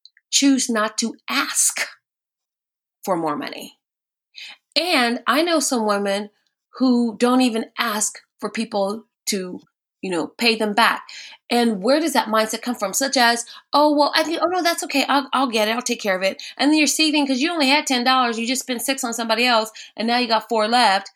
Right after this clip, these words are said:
because you didn't wanna tell them that, no, you didn't have the money. Or somebody borrowed twenty bucks from you, and they didn't pay you back, and you guys are out for dinner, and they're splurging, and you don't wanna say to them, "Oh, okay, remember you, my, my, my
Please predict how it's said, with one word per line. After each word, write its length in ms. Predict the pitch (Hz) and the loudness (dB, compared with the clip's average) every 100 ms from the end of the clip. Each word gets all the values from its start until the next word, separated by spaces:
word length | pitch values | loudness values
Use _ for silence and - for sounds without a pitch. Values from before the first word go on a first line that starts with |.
| _ _ | _ _
because 200 | 214 226 | -2 0
you 80 | 247 | 2
didn't 100 | 254 | 2
wanna 140 | 226 214 | 0 0
tell 260 | 233 226 | 2 2
them 240 | 220 214 202 | 2 0 0
that, 140 | - | -2
no, 180 | 220 208 | 0 0
you 140 | 202 | -2
didn't 220 | 196 208 | -6 -4
have 160 | 202 190 | -4 -4
the 60 | 180 | -4
money. 440 | 185 175 - - - - - | -4 -4 -10 -20 -20 -20 0
Or 480 | 302 277 196 190 202 - | 4 6 6 4 0 -8
somebody 380 | - 294 277 262 | -2 2 2 2
borrowed 420 | 214 233 247 233 - _ - | 2 2 2 -2 -8 _ -12
twenty 220 | 254 262 | -4 -2
bucks 280 | 226 262 285 | 2 0 0
from 180 | 240 208 | -4 -2
you, 420 | 180 165 165 208 _ _ _ _ - - _ | 0 0 -2 -8 _ _ _ _ -20 -20 _
and 240 | 233 226 226 | 2 4 2
they 80 | 226 | 0
didn't 220 | 254 247 | 0 0
pay 100 | 247 | -2
you 140 | 226 | -2
back, 340 | 233 262 220 226 | 2 2 2 0
and 80 | 226 | 0
you 60 | |
guys 200 | 226 214 | 2 2
are 60 | 226 | 0
out 180 | 214 214 | -2 -2
for 80 | |
dinner, 380 | 202 254 226 214 | -2 0 2 2
and 180 | 214 202 | 0 -2
they're 120 | 233 | -2
splurging, 640 | 226 254 269 226 220 208 208 - - - | -2 0 0 0 -2 -4 -8 -16 -6 0
and 420 | 226 214 208 214 | 4 4 2 0
you 140 | 202 254 | 0 0
don't 140 | 240 | 2
wanna 140 | 233 214 | 0 -2
say 180 | 247 | -2
to 60 | 226 | -2
them, 140 | 214 - | -4 2
"Oh, 260 | 277 269 208 | 4 4 4
okay, 180 | 240 233 | 0 0
remember 320 | 233 262 240 | 2 2 2
you, 300 | 226 233 - _ _ | 0 -2 -6 _ _
my, 380 | 247 - 185 - - | -12 -4 -2 -2 -4
my, 140 | 180 - _ - | -6 -8 _ -12
my 120 | 277 | -12